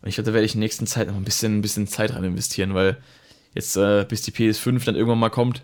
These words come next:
also bei mir ins Haus kommt, weil da ist sie ja schon, so gesehen, also die gibt's ja schon,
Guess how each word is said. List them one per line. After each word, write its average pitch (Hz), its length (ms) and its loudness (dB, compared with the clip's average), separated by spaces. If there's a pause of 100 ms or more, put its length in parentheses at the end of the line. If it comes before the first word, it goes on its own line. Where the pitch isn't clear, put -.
also 110 260 0 (460)
bei 113 100 2
mir 117 220 4
ins - 160 -2
Haus 123 360 2
kommt, 131 420 0
weil - 240 -6 (360)
da 104 200 4
ist 113 120 2
sie 120 80 0
ja 110 100 4
schon, 123 300 -2
so 117 100 -6
gesehen, 113 220 -2
also 110 120 -2
die 117 80 -10
gibt's - 240 -10
ja 110 80 0
schon, 123 220 -4